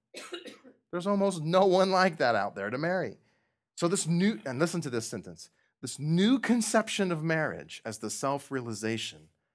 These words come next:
has put us in a position of wanting too much out of marriage and yet not nearly enough at the same time." And the reason why that's such a powerful, s-, that, that last sentence is the new me marriage says, "We want too much out of marriage.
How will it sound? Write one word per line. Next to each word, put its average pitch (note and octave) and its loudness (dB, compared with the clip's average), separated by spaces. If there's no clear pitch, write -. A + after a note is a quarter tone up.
has C#3 -8
put A#3 0
us - -4
in F3+ -6
a C#3+ -2
position C3 -4
of G#2+ -6
wanting B2 -8
too B3+ -6
much G#3+ -2
out G2+ -4
of E2+ -10
marriage E2 -10
and B2 -10
yet B2+ -4
not B2 -6
nearly A#2+ -6
enough A2 -6
at E2 -16
the F#2+ -14
same F2 -12
time." D#2 -18
And A#2 -6
the C#3 0
reason D#3 2
why C3+ 2
that's B2 -2
such - -12
a A2+ -8
powerful, C3+ -2
s-, - -12
that, A2 -8
that G#2+ -8
last A#2+ -2
sentence F#2+ -12
is A#2 -8
the A#2+ -2
new D#3+ 2
me F#3+ 2
marriage C3+ 2
says, A2 0
"We D3+ 2
want C3 -2
too A3 0
much G3 4
out D#3 2
of B2 -2
marriage. G2 -4